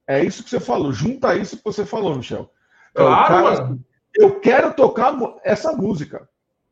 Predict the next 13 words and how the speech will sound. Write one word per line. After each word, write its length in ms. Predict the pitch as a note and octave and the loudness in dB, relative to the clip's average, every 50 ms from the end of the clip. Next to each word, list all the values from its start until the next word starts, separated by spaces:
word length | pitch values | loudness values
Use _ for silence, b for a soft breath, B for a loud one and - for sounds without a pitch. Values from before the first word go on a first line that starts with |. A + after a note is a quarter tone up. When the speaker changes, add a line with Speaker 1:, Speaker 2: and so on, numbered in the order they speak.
| _ _ _ _ - | _ _ _ _ -10
Speaker 1:
Não 100 | E3 G#3+ | -8 -6
é 40 | D#4+ | -6
"eu 60 | E4+ | -4
quero 200 | - A#4 A#4 A#4 | -4 -4 -4 -4
tocar 240 | A#4 G4 - - A#3 | -6 -6 -6 -6 -6
guitarra." 640 | D#3+ D#3 B2 - D3+ B2 A2 G2 F2 E2+ D#2 - _ _ _ _ _ _ _ _ _ _ _ _ _ _ _ _ _ _ _ _ - | -6 -8 -8 -6 -4 -4 -4 -6 -8 -14 -20 -20 _ _ _ _ _ _ _ _ _ _ _ _ _ _ _ _ _ _ _ _ -10
Não, 120 | G#3 B3+ A3 | -6 -6 -6
"eu 80 | D#3 | -4
quero 160 | - G#3 A3+ | -4 -4 -4
aprender 300 | A#3+ - B3 A3+ G3+ G3 | -4 -4 -6 -6 -4 -4
a 40 | A3+ | -4
tocar 280 | - - A3+ - B3 - | -4 -6 -6 -4 -6 -6
Slayer." 560 | B3+ - C4 A3 F#3+ F3+ D#3 A2+ - - | -6 -4 -2 -2 -2 -2 -2 -6 -10 -16